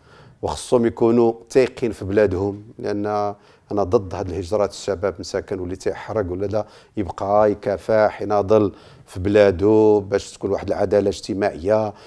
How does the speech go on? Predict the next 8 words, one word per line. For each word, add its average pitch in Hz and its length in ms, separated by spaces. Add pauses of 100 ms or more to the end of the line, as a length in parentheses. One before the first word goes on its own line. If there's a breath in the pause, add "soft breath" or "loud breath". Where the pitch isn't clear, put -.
(180 loud breath)
باش - 180
نهيئوا 101 360
جميعا 101 400
مناصب 101 520
شغل 143 340
ويشارك 101 720 (320 soft breath)
الآن، 107 380 (300 loud breath)
وصوته 104 580